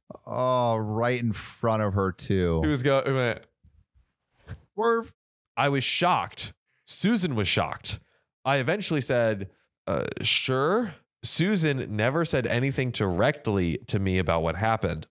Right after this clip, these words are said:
Speaker 2: but she sent me a letter sometime later calling me every name in the
Speaker 1: Right.
Speaker 2: book.
Speaker 1: Yep.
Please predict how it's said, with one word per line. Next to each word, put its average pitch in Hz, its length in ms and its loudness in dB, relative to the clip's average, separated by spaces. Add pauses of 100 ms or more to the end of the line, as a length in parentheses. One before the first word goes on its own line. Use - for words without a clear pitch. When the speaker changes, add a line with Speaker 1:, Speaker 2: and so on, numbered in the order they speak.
(160)
Speaker 2:
but 156 320 -2 (280)
she - 160 -4
sent 143 240 0
me 143 100 2
a 127 100 2
letter 127 540 2
sometime 165 540 0
later 107 300 2
calling 131 420 -2
me 117 320 -2
every 131 600 0
name 120 640 0
in 110 240 2
the 110 120 4
Speaker 1:
Right. 87 200 -8
Speaker 2:
book. 160 320 -2 (120)
Speaker 1:
Yep. 95 340 0